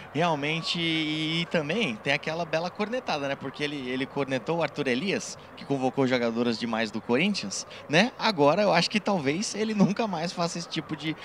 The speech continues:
de observação, porque agora a gente vê que o Corinthians realmente é a melhor equipe do país, então o Arthur Elias tá, tá bem do certo de convocar muitas jogadoras do Palmeiras, então com certeza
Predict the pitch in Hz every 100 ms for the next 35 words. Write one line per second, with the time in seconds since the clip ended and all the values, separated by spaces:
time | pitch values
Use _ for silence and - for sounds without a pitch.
0 | - - 143 156 151 160 143 151 147 143
1 | 151 170 165 180 175 147 151 151 160 160
2 | 160 160 - 151 147 156 151 151 139 -
3 | - - 143 139 135 123 135 - - 151
4 | 147 165 147 160 160 160 160 160 151 -
5 | 151 143 143 147 143 - - - 135 127
6 | 131 143 156 147 127 131 131 123 127 135
7 | 131 120 127 135 131 - - - 131 131
8 | 123 123 120 - 131 117 123 120 120 -
9 | 123 131 127 - 135 160 - 156 - 139
10 | 170 147 101 87